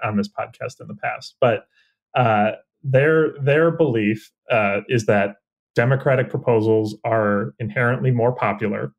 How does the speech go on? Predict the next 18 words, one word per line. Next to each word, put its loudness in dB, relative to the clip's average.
And 4
so 2
if, 0
if 0
Democrats 0
were 2
able 0
to -6
pass -2
their 2
proposals -2
and, 2
and 2
the 2
American 0
people -2
would -4
see -2